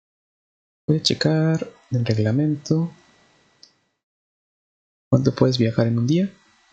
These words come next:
Eso está en movimiento. Según esto, en un día puedes viajar veinticuatro horas,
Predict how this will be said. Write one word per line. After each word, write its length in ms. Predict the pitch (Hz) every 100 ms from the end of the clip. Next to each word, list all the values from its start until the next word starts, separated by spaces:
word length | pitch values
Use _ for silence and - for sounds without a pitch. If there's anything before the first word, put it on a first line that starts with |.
| _ _ -
Eso 220 | 139 -
está 400 | 127 - 123 131
en 160 | 139 123
movimiento. 640 | 113 107 139 147 143 147 165 _ _ _ -
Según 440 | - - 123 143
esto, 340 | 131 - 135
en 140 | 127 113
un 80 | 117
día 300 | 123 127 -
puedes 200 | 117 120
viajar 280 | 110 113
veinticuatro 560 | 113 110 - 110 104 107
horas, 280 | 123 123